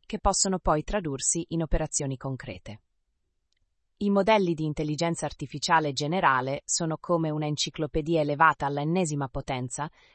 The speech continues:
che può essere non solo consultata, ma anche usata per progettare nuove attività, persino estremamente complesse. Con una visione olistica, l'Homo extensus può quindi assumere le capacità di un enciclopedista operativo.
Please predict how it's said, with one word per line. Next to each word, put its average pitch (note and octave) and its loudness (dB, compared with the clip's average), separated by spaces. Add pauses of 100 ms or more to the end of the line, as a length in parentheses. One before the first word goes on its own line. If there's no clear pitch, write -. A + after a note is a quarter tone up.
che A#3 -4
può G#3+ 4
essere F3 2
non G3 0
solo B3 2
consultata, C#3 -2
ma G#3+ 2
anche G#3+ 0
usata D#3 0
per - -2
progettare D#3+ -2
nuove E3 2
attività, B2+ -6 (300)
persino C4 0
estremamente F3 -2
complesse. B2+ -6 (500)
Con F#3+ 0
una F#3 2
visione E3+ 2
olistica, C3+ -6 (500)
l'Homo F3+ 4
extensus D3+ -2
può D3+ -2
quindi E3+ 0
assumere D#3 0
le C#3 -4
capacità D3 0
di D3+ -2
un D3 0
enciclopedista C#3+ -2
operativo. B2+ -6